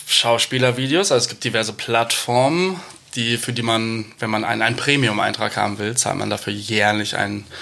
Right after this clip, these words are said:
einen Betrag, so um ein bisschen mehr als hundert Euro. Und da gibt es Schauspielervideos, Cast Forward, cast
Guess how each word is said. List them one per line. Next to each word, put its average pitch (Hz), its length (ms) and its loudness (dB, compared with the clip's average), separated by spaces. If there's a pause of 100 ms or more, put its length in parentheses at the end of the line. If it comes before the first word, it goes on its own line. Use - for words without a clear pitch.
(200)
einen 95 140 -6
Betrag, 104 460 0
so 104 180 -2
um 104 300 -4
ein 101 60 -16 (180)
bisschen 101 260 0
mehr 98 100 4
als 98 140 2
hundert 104 240 0
Euro. 127 420 0 (880)
Und 98 300 -8
da 101 100 -2
gibt 101 160 -6
es - 60 2
Schauspielervideos, 127 1040 2
Cast 107 340 -2
Forward, 123 1000 0 (720)
cast - 520 0